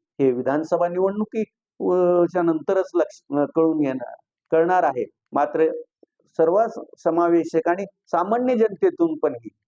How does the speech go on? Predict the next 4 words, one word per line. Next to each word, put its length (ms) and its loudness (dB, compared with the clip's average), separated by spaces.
ही 180 2
फक्त 320 -2
लोकसभा 440 -2
निवडणुकीत 640 0